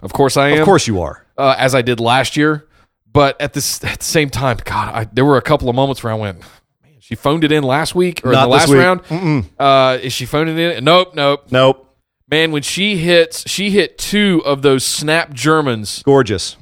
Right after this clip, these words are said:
Speaker 1: on Matsumoto and just folded her in half.
Speaker 2: The snap on those is just amazing.
Speaker 1: It's
Speaker 2: and she
Speaker 1: absurd.
Speaker 2: gets a beautiful bridge. Yeah, no, it's
Speaker 1: Uh, and then into the suplex, into the bridge, up on her tiptoes for the one, two, three. Great match, really quick match.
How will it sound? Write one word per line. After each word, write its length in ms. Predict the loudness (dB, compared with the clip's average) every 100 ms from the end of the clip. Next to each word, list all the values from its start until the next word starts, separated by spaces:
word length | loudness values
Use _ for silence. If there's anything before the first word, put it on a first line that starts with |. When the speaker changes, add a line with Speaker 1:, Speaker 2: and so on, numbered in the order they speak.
| -6
Speaker 1:
on 240 | -2 -2
Matsumoto 720 | 0 -2 -2 -2 2 4 2
and 140 | 0 0
just 260 | 0 -2
folded 520 | -8 0 2 4 2 0
her 180 | -2
in 260 | -4 -10 -10
half. 460 | -12 -14 -6 0 2
Speaker 2:
The 80 | 4
snap 500 | 2 2 2 2 2
on 160 | 2
those 240 | 2 0 -2
is 120 | -4
just 220 | -6 -6
amazing. 520 | -8 -6 -2 -2 -2 -4
Speaker 1:
It's 80 | -2
Speaker 2:
and 80 |
she 60 | 0
Speaker 1:
absurd. 340 | 2 2 4
Speaker 2:
gets 60 | 6
a 20 |
beautiful 320 | 6 4 2
bridge. 500 | 0 2 2 0 -6 -2
Yeah, 240 | 0 0
no, 180 | -2 0
it's 140 | 2 2
Speaker 1:
Uh, 200 | 0 -6 -10
and 200 | -2 0
then 220 | 0 0
into 200 | -4 0 0
the 80 | 0
suplex, 560 | 0 0 4 2 2
into 100 | -4
the 60 | -4
bridge, 400 | 0 2 2 -2 0
up 200 | 0 2
on 140 | 0
her 80 | -2
tiptoes 720 | 0 0 0 0 0 0 -4 -8
for 140 | -4
the 80 | -2
one, 240 | -2 -4
two, 240 | -2 -4 -4
three. 500 | -4 0 0 0 -4 -2
Great 260 | 2 2 2
match, 440 | -2 -2 -4 -12 -6
really 260 | -2 -2
quick 280 | 0 -4 -4
match. 420 | -4 -6 -6 -12